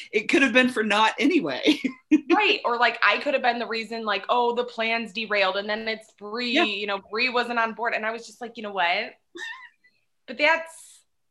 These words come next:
Speaker 2: that's not me. I don't know. That's not what normally typically I do. That was, like, prayer,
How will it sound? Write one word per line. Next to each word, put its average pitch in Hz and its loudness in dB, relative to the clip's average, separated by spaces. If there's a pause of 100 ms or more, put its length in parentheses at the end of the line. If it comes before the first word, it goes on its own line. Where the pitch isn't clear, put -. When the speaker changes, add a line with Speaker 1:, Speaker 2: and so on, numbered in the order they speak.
(380)
Speaker 2:
that's 220 -4
not 254 -2
me. 208 -10
I 185 -4
don't 202 -2
know. 208 -4
That's 190 -6
not 202 -4
what 196 -4
normally 196 -8
typically 196 -10
I 180 -2
do. 175 -10
That 170 0
was, 202 -10
like, 175 -6
prayer, 185 -2